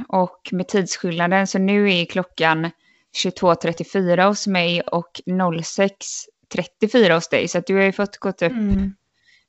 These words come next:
Speaker 1: tidigt bara för att podda och jag stannar uppe sent. Bara så ni
Speaker 2: Ja.
Speaker 1: förstår vilket engagemang som ligger bakom den här podden.
Speaker 2: Mm. Ja, jag tror ju, alltså jag känner att jag har så här värsta morgonrösten också.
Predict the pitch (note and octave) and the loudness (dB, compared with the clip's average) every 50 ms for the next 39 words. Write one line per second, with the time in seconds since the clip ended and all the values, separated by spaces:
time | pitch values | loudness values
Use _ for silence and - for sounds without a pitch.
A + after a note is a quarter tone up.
0 | _ _ - - G3 F3+ F3 E3 F3+ F#3+ - _ - F3 E3 E3 - F3 E3 - | _ _ -4 -2 2 2 4 4 2 0 2 _ 4 4 4 2 0 -4 -4 -2
1 | F#3 E3+ D#3 D#3+ E3 D#3+ D#3+ - - F3 E3+ E3+ E3+ E3+ E3 E3 D#3+ - - - | -4 -2 -2 0 0 0 0 0 -2 -2 0 2 2 2 2 0 -2 -8 -12 -6
2 | - - G#3+ G#3+ - A#3 - F#3 - - - - F3+ - - G3+ F3+ F3 E3 D3+ | -2 2 4 4 6 4 4 2 0 -2 -4 -4 -4 -2 -2 0 2 2 2 2
3 | - - - - _ - - - - _ - G#3+ G#3 F3 E3 - E3+ F3 E3 F#3+ | -2 -6 -10 -18 _ -20 -20 -20 -10 _ 2 4 4 4 4 0 -2 -2 -2 0
4 | A#3+ A3+ G#3+ A3 G#3+ G#3 G#3+ F#3+ G#3 B3 C4 A3+ - D3 D3+ E3 E3 F3+ - - | 0 2 2 4 2 2 2 2 2 4 6 6 6 6 4 2 0 -2 -2 -4
5 | F#3 - - - - F#3+ F#3+ G3 F#3+ - A3+ A3 A3 A#3 C4 C4+ A3+ G3+ E3+ D#3+ | -6 -6 -8 -8 -6 -4 -4 -4 -4 -2 0 0 2 2 2 2 2 0 0 -4
6 | F3 G3 F3+ - - F#3 F3+ F3 F3 F3 D#3+ D3+ - D#3+ D#3 D#3 - - - G#3+ | -4 -6 -10 -8 -6 -4 -4 -4 -4 -4 -6 -4 -4 -2 -2 -2 -4 -6 -6 -4
7 | F#3+ F3 E3+ E3 - - F3+ F3 E3 E3+ E3 E3 - D#3+ D3 C#3+ D3+ - - F#3+ | -2 -2 -2 -2 -4 -6 -6 -4 -4 -4 -4 -4 -2 -4 -2 -2 -4 -4 -4 -6
8 | - _ _ _ _ _ _ _ _ _ _ _ _ _ - B3+ A#3+ A#3 A3+ G#3+ | -8 _ _ _ _ _ _ _ _ _ _ _ _ _ -4 -2 0 0 2 0
9 | G#3+ G#3+ G#3+ A3+ - - - _ - - - - A3+ A3 G#3+ G#3+ G#3+ G#3+ G#3+ A#3+ | 0 0 -2 -4 -10 -14 -20 _ -20 -20 -14 -6 -2 2 2 4 4 4 2 2
10 | A#3+ A3+ G#3+ G#3 G#3+ - B3 A3+ G#3+ A3 - - - A3 G#3 - A3+ A3 G#3+ G#3+ | 0 0 0 0 0 2 4 6 6 6 4 2 -2 -4 -2 0 0 2 2 0
11 | G3 F#3+ - - B3+ - - A3 G3+ G3 G3 G3+ G3 F#3+ F#3+ F#3 - G3+ G3+ G3+ | -2 -4 -8 -8 -6 -4 -2 0 0 2 2 2 0 0 0 -2 -4 -4 -4 -4
12 | G#3 G3 - G#3 G3 G3 G#3 G#3 G3 F#3+ F#3+ F#3 G3+ G3+ G3 - - A3+ A3 G3 | -4 -2 0 2 4 4 4 4 2 2 0 0 0 -2 -4 -6 -8 -6 -6 -6
13 | G3 G#3+ G#3+ G#3 G#3+ | -4 -4 -4 -4 -6